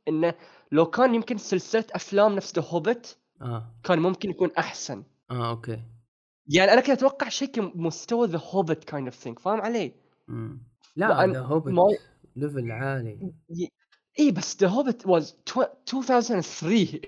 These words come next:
Speaker 1: <laughs> يعني، إنك، أنا، الفيلم ثلاث ساعات ونص. فأنا أقول لك، عطني فيلم يكون فيه عمق، عطني مسلسل. أنت المسلسل ثمان حلقات، صح؟ ولا عشر؟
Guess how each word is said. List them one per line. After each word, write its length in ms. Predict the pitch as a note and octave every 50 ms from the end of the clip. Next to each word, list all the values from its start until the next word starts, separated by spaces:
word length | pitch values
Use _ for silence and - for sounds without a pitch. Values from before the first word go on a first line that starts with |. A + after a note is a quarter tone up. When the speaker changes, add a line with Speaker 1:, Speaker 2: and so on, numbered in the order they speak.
| - -
Speaker 1:
<laughs> 180 | - _ _ -
يعني، 440 | - F3 E3+ D3+ E3 F#3 G3 F3+ - - - - - - - _ - -
إنك، 340 | G3 G3+ G3+ - - - G#3
أنا، 280 | G#3+ B3 A#3+ - -
الفيلم 480 | - F#3 F3 - F3+ - C4 C4 B3+ -
ثلاث 220 | - G3+ A#3 B3+
ساعات 340 | A#3+ - A3 F#3+ G#3+ - F#3
ونص. 500 | E3 E3 E3 F3 E3 - - - - - _ _ _ _ _
فأنا 320 | - G3+ G#3 C4+ C#4 B3+
أقول 200 | G#3+ F3+ A3 A3+
لك، 140 | G#3+ - - - _ -
عطني 240 | G#3+ A#3 - C4 A#3
فيلم 440 | - - A#3 G#3 F#3 G3+ A#3 B3 - _ -
يكون 240 | D3 D3 - A3+ A3+
فيه 280 | - - - G#3+ - -
عمق، 340 | D#3 G3 A#3 A#3+ - - - - - -
عطني 340 | E3 D3+ F#3+ F#3+ - A#3
مسلسل. 500 | F#3 - - G3 F3+ - - D3+ E3 A3 - _ _ _ _ _ _ _ _ - -
أنت 140 | E3 - G#3
المسلسل 640 | F#3 E3 D#3+ D3+ - G3+ G3 - A3 G#3 - - - - - - -
ثمان 260 | - - F3+ G3+ A3
حلقات، 360 | - E3 C#3+ - - G#2+ - -
صح؟ 280 | - F3+ - - -
ولا 160 | - C#3+ C#3
عشر؟ 380 | A#2 C#3+ C#3+ - - D3 C3